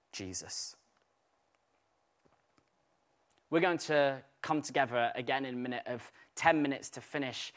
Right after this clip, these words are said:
this morning of worshipping God. But before we do that, why don't we take a moment to reflect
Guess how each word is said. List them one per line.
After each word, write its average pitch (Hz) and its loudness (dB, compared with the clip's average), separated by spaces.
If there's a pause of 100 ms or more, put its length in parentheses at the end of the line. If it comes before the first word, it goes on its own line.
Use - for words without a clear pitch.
(220)
this - -4
morning 139 -2
of 131 -8
worshipping 143 0
God. 101 -12 (1400)
But 185 6
before 214 8
we 214 6
do 185 6
that, 131 6
why 170 10
don't 208 2
we 220 -2
take - -2 (460)
a - 0
moment 151 2
to 131 -8
reflect - -6